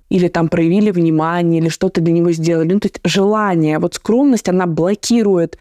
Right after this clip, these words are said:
высказывание своих желаний и превращает это все в манипуляции. В этом никакой силы нет. Вы можете через скромность добиться, да, а можете не добиться.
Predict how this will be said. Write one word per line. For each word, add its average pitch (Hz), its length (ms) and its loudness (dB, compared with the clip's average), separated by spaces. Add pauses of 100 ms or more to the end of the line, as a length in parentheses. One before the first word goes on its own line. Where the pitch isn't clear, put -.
высказывание 180 720 0
своих 190 380 0
желаний 190 600 0
и - 20 -2
превращает 202 880 -2
это 175 140 -4
все - 240 -2
в 170 80 -2
манипуляции. 185 960 0 (240)
В - 40 -2
этом 233 220 2
никакой 214 360 0
силы 208 300 0
нет. 202 280 0
Вы 202 80 0
можете 214 380 -2
через 190 240 -2
скромность 180 480 0
добиться, 185 540 0
да, 170 260 -2
а 170 80 -2
можете 190 360 0
не 175 100 2
добиться. 160 600 -2